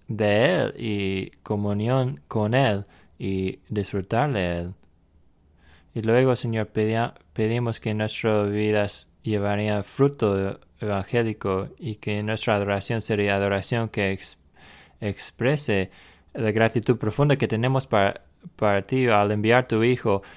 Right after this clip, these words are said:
el Señor Jesucristo, por entregar tu vida por nosotros. Y pedimos que podremos vivir de una forma parecida a Cristo, buscando hacer bien, aun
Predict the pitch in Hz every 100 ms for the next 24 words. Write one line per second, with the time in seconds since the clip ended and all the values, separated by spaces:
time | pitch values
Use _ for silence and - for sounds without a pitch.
0 | - - 113 - 113 110 110 - 135 143
1 | 127 107 104 101 110 123 139 113 117 107
2 | 98 95 - 113 110 - 110 95 107 120
3 | 120 113 - - - - _ _ - 107
4 | 113 113 113 107 104 117 131 117 104 117
5 | 107 104 - 101 98 - 110 101 - 107
6 | 101 - 101 98 - - _ _ _ _
7 | 220 147 107 - - 127 147 113 98 107
8 | 101 104 98 92 95 _ _ _ - 113
9 | 113 110 110